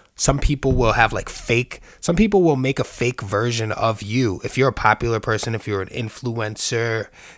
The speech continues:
if you're a fucking, if you're somebody who thinks they're important and you're, like, a fake celebrity on social media,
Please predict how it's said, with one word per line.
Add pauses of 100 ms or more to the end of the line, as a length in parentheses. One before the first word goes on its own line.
if
you're
a
fucking,
if
you're
somebody
who
thinks
they're
important
and
you're,
like,
a
fake
celebrity
on
social
media,